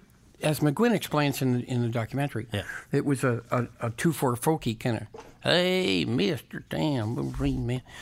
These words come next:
Speaker 1: And, uh, McGuinn, God bless him, he took it and, you know, made that record out of it. He has a, a gift for that.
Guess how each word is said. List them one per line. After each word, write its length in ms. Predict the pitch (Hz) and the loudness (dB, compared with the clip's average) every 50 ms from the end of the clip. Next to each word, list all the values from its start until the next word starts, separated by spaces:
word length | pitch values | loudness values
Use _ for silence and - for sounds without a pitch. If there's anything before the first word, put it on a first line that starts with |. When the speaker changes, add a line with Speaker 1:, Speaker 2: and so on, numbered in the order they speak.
| - - - | -10 -4 0
Speaker 1:
And, 200 | 143 147 147 143 | 0 2 2 2
uh, 440 | - 151 156 156 151 151 147 139 135 - - - - - - - - - - - | 2 2 4 4 4 4 2 0 -2 -6 -12 -20 -20 -20 -20 -20 -20 -4 2 4
McGuinn, 540 | 131 131 127 165 165 131 113 135 180 190 - - - - _ - - - - - - - - - - - - | 4 4 4 4 2 4 4 2 0 -2 -4 -10 -20 -20 _ -20 -20 -20 -20 -20 -20 -20 -20 -20 -20 -16 -8
God 240 | - - 123 131 - | -4 -4 -4 -2 -2
bless 240 | - 135 165 165 - | 0 0 0 2 0
him, 120 | 120 110 110 | 0 2 2
he 540 | 123 143 147 151 151 151 147 151 147 147 - | 4 4 4 4 4 4 4 2 0 -2 -2
took 220 | - 143 127 120 151 | 0 0 0 0 -2
it 120 | 147 - | -4 -2
and, 400 | - 127 127 127 127 131 139 135 | 0 2 2 4 4 4 4 4
you 80 | 143 131 | 2 2
know, 340 | 120 113 113 127 139 127 - _ _ - | 2 2 0 -2 -2 -6 -10 _ _ 0
made 240 | - 123 120 117 117 | 2 2 2 2 2
that 160 | 127 123 120 | 0 -2 -2
record 320 | - 135 160 170 - 156 131 | 0 0 -2 0 -2 -2 -2
out 140 | 107 95 101 | -2 -4 -4
of 80 | 101 | -6
it. 160 | - - - - - - - - - - - - - - - - | -6 -8 -8 -10 -18 -20 -20 -20 -20 -20 -20 -20 -20 -20 -16 -4
He 180 | - 180 185 190 | 0 2 2 4
has 260 | 156 175 190 185 170 | 4 2 2 2 2
a, 140 | 185 180 160 - - - | 0 -2 -2 -4 -8 -2
a 120 | - 156 147 | 0 0 0
gift 340 | 123 - - 180 151 - - | 0 2 0 0 0 0 -4
for 140 | - - | -6 -4
that. 200 | 104 98 98 - | -4 -4 -4 -4